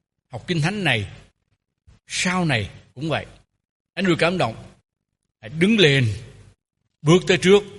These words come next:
cầu nguyện thưa với Chúa rằng, "Chúa ơi, con về đây. Con là đứa con trai hoang đàn, con về đây.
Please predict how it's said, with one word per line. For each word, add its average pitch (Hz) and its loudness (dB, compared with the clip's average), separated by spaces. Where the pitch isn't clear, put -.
cầu 143 -4
nguyện 135 0
thưa 185 2
với 185 -2
Chúa 208 -6
rằng, 120 -4
"Chúa - -8
ơi, 175 2
con 175 -2
về 127 0
đây. 143 0
Con 170 -2
là 156 -2
đứa 151 -2
con 185 -2
trai 185 0
hoang 175 -2
đàn, 123 0
con 165 -4
về 117 -2
đây. 139 -6